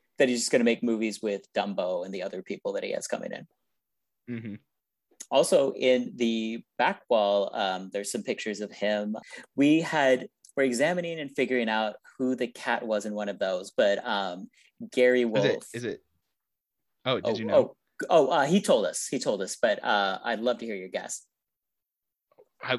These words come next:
Speaker 2: I did not have a guess.
Speaker 1: Oh,
Speaker 2: I
Speaker 1: okay.
Speaker 2: just, it, like, it, it evokes, you know, like, the
Speaker 1: Mm-hmm.
Speaker 2: old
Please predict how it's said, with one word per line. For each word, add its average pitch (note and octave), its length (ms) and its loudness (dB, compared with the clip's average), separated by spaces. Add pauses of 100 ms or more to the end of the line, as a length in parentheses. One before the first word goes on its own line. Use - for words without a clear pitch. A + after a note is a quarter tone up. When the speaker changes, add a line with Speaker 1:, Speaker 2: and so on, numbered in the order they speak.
(100)
Speaker 2:
I A#2+ 120 2
did A#2+ 140 -6
not A#2 200 -4
have A2 140 -6
a F#2+ 80 -10
guess. E2+ 300 -12 (160)
Speaker 1:
Oh, D3 100 10
Speaker 2:
I - 80 12
Speaker 1:
okay. D3 140 6
Speaker 2:
just, C#3 240 -2 (500)
it, E3 140 4
like, C#3+ 180 2
it, D3 240 6
it C#3+ 140 6
evokes, C3+ 460 0
you B2 140 -4
know, E2+ 200 -10 (580)
like, A2 200 -8
the A#2+ 100 -6
Speaker 1:
Mm-hmm. F#2 100 -6
Speaker 2:
old G#2 300 -6